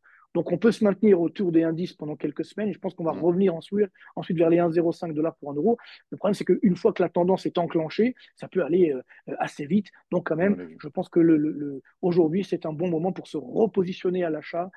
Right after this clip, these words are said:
Speaker 1: euh, sur, euh, sur le dollar, parce que le dollar a quand même pas mal baissé.
Speaker 2: Mm.
Speaker 1: Donc, il va, devrait revenir vers les un cinq dollars pour un euro.
Speaker 2: Oui. D'ailleurs, ce qui, euh, se repositionner à l'achat sur le dollar, ce qui veut dire vendre l'euro-dollar, hein, puisque en général, sur
Speaker 1: Oui.
Speaker 2: la plateforme eToro, euh, on propose l'euro-dollar, donc il faut vendre,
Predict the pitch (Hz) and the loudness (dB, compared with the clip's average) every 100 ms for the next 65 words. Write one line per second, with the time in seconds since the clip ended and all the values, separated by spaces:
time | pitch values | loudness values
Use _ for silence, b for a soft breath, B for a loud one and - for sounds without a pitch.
0 | b _ - - 170 156 147 139 - 147 | b _ -14 -6 -4 0 -2 -4 -6 -4
1 | 147 143 180 185 - 156 139 151 165 139 | -2 0 0 0 0 0 0 0 0 -2
2 | 147 147 165 156 147 135 - 165 190 B | -8 -6 -4 -2 -2 -6 0 2 2 B
3 | 92 - - 131 131 143 156 151 160 156 | -12 -12 -14 -14 -6 0 2 4 2 2
4 | 147 147 147 160 143 135 156 - 131 127 | 2 -2 -4 -4 -2 0 -2 -4 -12 -12
5 | - - 104 95 B B B - 110 131 | -16 -12 -10 -10 B B B 0 2 2
6 | - 117 107 104 101 90 110 120 120 110 | -2 -4 -2 -2 -2 -4 -6 -4 -4 -4
7 | 110 - 123 117 101 104 - 113 104 95 | -8 -6 -4 -2 0 -2 -2 -4 -4 -2
8 | 104 123 - 95 98 113 92 110 131 98 | 0 -2 -4 -8 -4 -4 -2 0 0 0
9 | 101 117 117 120 110 117 123 107 - - | 0 2 0 0 0 -2 -2 -6 -10 -12
10 | 101 95 90 98 101 127 214 90 92 - | -8 -8 -8 -6 -2 0 0 0 -6 -4
11 | 101 98 - 92 110 110 90 85 85 78 | -4 -4 -4 -2 0 2 2 -2 -4 -8
12 | 71 - - 95 87 98 95 95 95 120 | -12 -16 -8 -8 0 0 2 0 2 2
13 | 107 - 92 90 107 90 | 0 -8 -8 -4 -4 -6